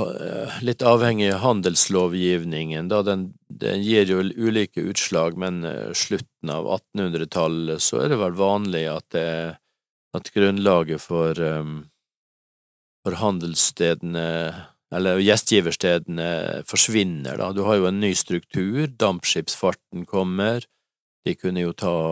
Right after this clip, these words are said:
eh, folk i lugarer og sånn, og, ehm,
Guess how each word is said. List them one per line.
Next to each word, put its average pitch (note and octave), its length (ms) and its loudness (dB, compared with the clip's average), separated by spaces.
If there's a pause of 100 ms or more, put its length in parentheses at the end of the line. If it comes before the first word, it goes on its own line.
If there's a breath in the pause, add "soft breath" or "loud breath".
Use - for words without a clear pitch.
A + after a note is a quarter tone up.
(200)
eh, C#2+ 320 -10
folk - 400 -2
i E2+ 80 0
lugarer F2 720 2
og F2+ 160 -2
sånn, D#3 300 0 (600)
og, F#2 360 2
ehm, E2+ 720 2